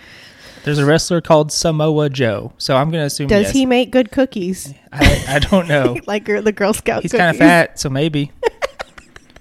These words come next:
Speaker 1: But he's awesome. He rules. I mean, he's not called Polynesian Joe. He's Samoa Joe.
Speaker 2: Samoa Joe.
Speaker 1: So I don't know.
Speaker 2: Anyway, that's,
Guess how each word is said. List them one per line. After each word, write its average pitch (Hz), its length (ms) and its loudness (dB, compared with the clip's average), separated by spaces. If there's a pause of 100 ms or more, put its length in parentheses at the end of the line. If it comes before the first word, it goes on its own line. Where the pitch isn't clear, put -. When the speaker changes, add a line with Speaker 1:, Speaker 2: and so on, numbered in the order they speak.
(240)
Speaker 1:
But 131 120 -10
he's 123 100 -4
awesome. 117 360 -4
He 139 100 -8
rules. 127 400 -4 (500)
I - 40 -6
mean, 143 180 0
he's 151 120 -4
not 160 140 2
called 156 340 2 (760)
Polynesian 151 1000 2 (920)
Joe. 127 420 -2 (320)
He's - 120 -18
Samoa 151 400 -6
Joe. 123 380 -10
Speaker 2:
Samoa 302 380 2
Joe. 180 320 2 (240)
Speaker 1:
So - 160 -4
I 135 100 2
don't 170 120 0
know. 131 180 -2 (340)
Speaker 2:
Anyway, 233 540 2 (280)
that's, 214 280 -2